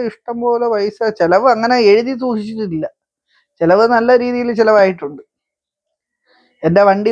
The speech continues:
ഓടിയതും എൻ്റെ കയ്യിലുണ്ടായിരുന്ന പൈസകള്, നേരത്തെ കെ എസ് ആർ ടി സിന്ന് ശമ്പളം മൊത്തം രണ്ട് മാസം വരെ ശമ്പളം തരാതെ ഇരുന്ന ഈ കേസായപ്പോ രണ്ട്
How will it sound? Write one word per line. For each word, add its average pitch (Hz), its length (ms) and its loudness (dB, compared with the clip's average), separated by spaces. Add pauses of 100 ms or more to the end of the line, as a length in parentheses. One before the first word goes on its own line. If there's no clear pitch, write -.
ഓടിയതും 214 480 2 (100)
എൻ്റെ 208 280 0
കയ്യിലുണ്ടായിരുന്ന 202 800 2 (160)
പൈസകള്, 180 560 -2 (240)
നേരത്തെ 175 320 0
കെ 175 140 2
എസ് 175 180 -2
ആർ 185 140 4
ടി 185 140 -4
സിന്ന് 185 280 -10 (160)
ശമ്പളം 180 440 0
മൊത്തം 180 260 -10 (580)
രണ്ട് 180 260 -2
മാസം 185 340 2
വരെ 180 160 4 (500)
ശമ്പളം 185 360 0
തരാതെ 175 320 4
ഇരുന്ന 170 180 -4 (100)
ഈ - 100 -4
കേസായപ്പോ 175 640 0
രണ്ട് 175 180 -2